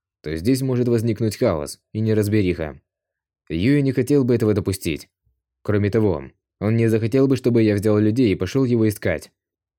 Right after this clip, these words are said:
К тому же, мы не знаем, где он сейчас. Ты знаешь, где его искать?»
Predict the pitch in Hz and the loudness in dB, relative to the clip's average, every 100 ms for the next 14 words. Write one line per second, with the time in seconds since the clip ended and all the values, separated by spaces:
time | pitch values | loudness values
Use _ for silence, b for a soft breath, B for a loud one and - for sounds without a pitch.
0 | _ - 101 117 104 78 65 - _ _ | _ -4 0 0 0 -2 -6 -18 _ _
1 | 85 117 131 120 127 123 120 127 110 98 | -4 0 0 2 2 0 2 2 2 0
2 | 101 95 78 73 - _ _ _ 95 104 | -2 -2 -4 -6 -16 _ _ _ -2 2
3 | 135 123 120 139 135 135 160 175 - | 2 2 4 4 6 4 4 2 0